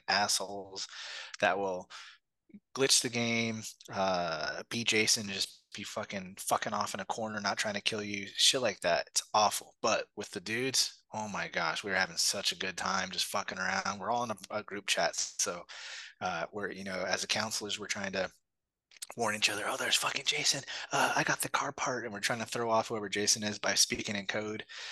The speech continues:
Meanwhile, Jason is fucking talking shit to us, um, creeping up, being silent, trying to scare us. It's just,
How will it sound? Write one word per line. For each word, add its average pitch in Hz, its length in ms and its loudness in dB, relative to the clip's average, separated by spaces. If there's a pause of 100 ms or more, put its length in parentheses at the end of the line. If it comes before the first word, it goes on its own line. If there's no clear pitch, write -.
(240)
Meanwhile, 117 600 4
Jason 113 380 2
is 107 160 0
fucking 110 280 -2
talking 107 280 -4
shit - 340 4
to 113 120 -4
us, 110 400 2 (340)
um, 101 480 -4
creeping 117 380 0
up, 113 320 4
being 113 220 -2
silent, 107 600 2
trying 113 240 -2
to 104 80 -8
scare - 640 2
us. 113 320 4
It's 123 240 4
just, - 400 4